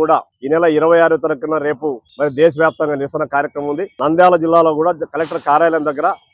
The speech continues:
కేంద్ర కార్మిక సంఘాలు, రైతు సంఘాలు, వ్యవసాయ కార్మిక సంఘాలన్నీ కూడా పెద్ద ఎత్తున కార్మికులంతా పాల్గొని కేంద్రం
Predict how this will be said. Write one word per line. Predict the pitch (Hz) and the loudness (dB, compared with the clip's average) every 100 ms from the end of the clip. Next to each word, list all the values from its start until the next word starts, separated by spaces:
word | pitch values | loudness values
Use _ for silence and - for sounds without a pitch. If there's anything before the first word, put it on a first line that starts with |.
| _ - | _ -4
కేంద్ర | 151 170 170 | 0 0 0
కార్మిక | 151 156 165 160 156 | 2 2 0 -4 -4
సంఘాలు, | 151 151 147 180 156 | 0 0 0 0 0
రైతు | 156 135 | -2 -2
సంఘాలు, | 160 151 143 175 156 | -2 -2 -2 -4 -6
వ్యవసాయ | 143 170 165 | -4 -2 -2
కార్మిక | 156 151 139 | -2 -6 -6
సంఘాలన్నీ | 147 156 165 156 | -6 -4 -2 -2
కూడా | 156 147 139 _ _ - | 0 -2 -4 _ _ -6
పెద్ద | 143 160 | 0 2
ఎత్తున | 175 165 160 | 2 0 -2
కార్మికులంతా | 147 160 165 160 156 - | 0 0 -2 -4 -4 -2
పాల్గొని | 143 156 175 202 - _ _ - | -2 0 0 -2 -6 _ _ -2
కేంద్రం | 151 185 196 | 2 4 4